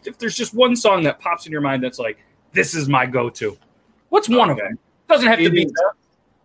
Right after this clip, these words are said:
Speaker 2: it's a strong tie between two songs, okay? And I, I can only say it because, like, I can't pick no matter what, how many times I do it. First off, it's Back in Black by A C D C.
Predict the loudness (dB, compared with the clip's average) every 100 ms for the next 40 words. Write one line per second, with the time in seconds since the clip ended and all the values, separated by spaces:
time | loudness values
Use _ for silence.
0 | _ _ _ _ -6 -6 -4 -6 -8 -6
1 | -2 0 0 -2 -6 0 2 2 -2 -6
2 | -6 -8 -8 -10 -8 -6 -4 -4 -6 -8
3 | -14 -20 -20 _ _ _ _ -16 -10 -6
4 | -6 -6 -10 -6 -2 -2 -2 -4 -2 2
5 | 2 2 2 2 2 -2 -2 0 -2 0
6 | -2 -2 -6 -6 -6 -6 _ -8 -6 -6
7 | -6 -4 -2 0 0 -2 -2 -2 -2 -6
8 | _ _ -6 -6 -4 -6 -6 -10 -10 -14
9 | _ _ _ _ _ _ -2 0 2 2
10 | 0 -2 -4 -2 -2 -4 -2 -2 -2 -4
11 | -2 -4 -4 -2 -2 -2 -4 -6